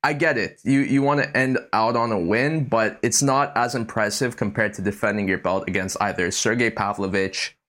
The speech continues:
or Tom Aspinall. Because, like I said, man, these are actual legit contenders. We, we have Sergei Pavlovich. This guy I'm so high on right now. I think he's gonna become the future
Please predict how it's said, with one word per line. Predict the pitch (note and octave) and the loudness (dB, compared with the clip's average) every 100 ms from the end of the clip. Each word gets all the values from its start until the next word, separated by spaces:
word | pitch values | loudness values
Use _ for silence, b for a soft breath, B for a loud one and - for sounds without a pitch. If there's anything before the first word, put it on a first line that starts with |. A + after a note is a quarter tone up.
| _ - | _ -2
or | G#2 | -2
Tom | G2+ - F#2 - | -2 -4 -2 -2
Aspinall. | E2 D#2+ - - D2+ B1 | -2 0 -2 -2 -2 -2
Because, | E2+ A2 C#3 C#3 - b b b b _ | -2 0 2 0 -2 b b b b _
like | C#3+ - | -4 -2
I | F#2+ | -2
said, | - F2 D#2+ | 0 -2 -2
man, | D#2+ F#2 G#2+ - | -2 -2 -4 -2
these | B2+ C3 | 0 2
are | A2+ | 2
actual | G2+ G#2 - G#2 F#2 F#2+ - | 0 0 -2 -2 0 -2 0
legit | A#2+ G#2 G2 - | 0 2 -2 -2
contenders. | G#2 G2 F2+ F2+ F2+ | -2 -2 -2 -2 -2
We, | G#2 G#2 - | 0 0 0
we | A2+ | 0
have | A2+ - | 0 0
Sergei | E3 E3 C3 | 0 2 0
Pavlovich. | - A#2+ G#2 D2 D2 G2+ - - _ _ _ - | 0 -2 -2 -4 -2 0 -2 -4 _ _ _ -2
This | D3+ - | 0 2
guy | B2+ | 2
I'm | A2 G#2 | 0 0
so | - C3 A2 | 2 2 0
high | G#2+ G2+ | 0 2
on | F#2 F#2 E2 | 2 0 0
right | E2 E2+ | -2 -2
now. | F2 F2+ F2+ | -2 0 0
I | F#2+ | -2
think | - G#2+ | -2 -4
he's | G2 | -2
gonna | - F2+ | -2 -2
become | F2+ - F2 | -2 -2 -4
the | F#2 | -4
future | - G#2 - F#2 E2 | 0 0 0 0 -2